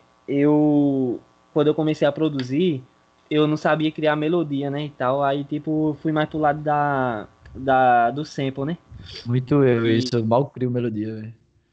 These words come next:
Speaker 1: Tá ligado? Porque tu sabe como é. Aí eu fui lá e, porra, eu fiquei procurando, tipo, porque geralmente um cara, fosse
Speaker 2: Porque
Speaker 1: outro cara,
Speaker 2: teoria
Speaker 1: vamos dizer.
Speaker 2: musical, né, mano? Pro cara criar melodia, né, velho? Querendo ou não, né?
Speaker 1: É. Aí, voltando nesse assunto do sample aí, se fosse, tipo, outro cara, o cara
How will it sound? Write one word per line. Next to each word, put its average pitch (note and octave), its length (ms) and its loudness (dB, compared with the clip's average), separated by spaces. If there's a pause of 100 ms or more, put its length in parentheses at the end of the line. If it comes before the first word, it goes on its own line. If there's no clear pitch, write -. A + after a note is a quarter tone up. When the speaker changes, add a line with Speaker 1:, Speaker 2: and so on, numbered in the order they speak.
(180)
Speaker 1:
Tá D#3+ 100 2
ligado? F3 260 2
Porque A#3 180 -4
tu C4 120 -8
sabe F#3 240 0
como F3+ 280 -2
é. B2 200 -2
Aí C#3+ 460 -2
eu E3 100 -2
fui G3 240 -6
lá E3+ 500 0
e, E3+ 160 -4 (200)
porra, F3+ 320 2
eu F3 120 2
fiquei F3+ 200 -2
procurando, F#3+ 520 -2
tipo, F#3+ 180 -6
porque G#3+ 180 2
geralmente G#3 540 0
um F#3+ 60 -4
cara, C#3+ 680 2 (580)
fosse A#3+ 240 2
Speaker 2:
Porque - 20 6
Speaker 1:
outro F#3+ 180 2
cara, F3 200 4
Speaker 2:
teoria F3 140 2
Speaker 1:
vamos D#3 140 -2
dizer. D#3+ 220 -8
Speaker 2:
musical, C#3+ 300 2
né, E3+ 140 -2
mano? B2 240 -2
Pro - 120 -18
cara C3 300 -2 (140)
criar B2 180 0
melodia, A#2 440 -2
né, C3+ 100 -4
velho? B2 180 0
Querendo A2+ 220 -6
ou A2+ 60 -8
não, G#2 200 -10
né? A2+ 220 -14 (460)
Speaker 1:
É. D3 340 -2 (420)
Aí, E3 340 0
voltando E3+ 280 -4
nesse E3+ 140 -8
assunto D#3+ 280 -10
do C#3+ 80 -12
sample C#3+ 300 -10
aí, C#3 160 -2
se - 100 -20
fosse, E3+ 200 -4
tipo, F#3 180 -6
outro E3 140 -6
cara, D#3+ 280 0
o - 20 -10
cara E3 260 0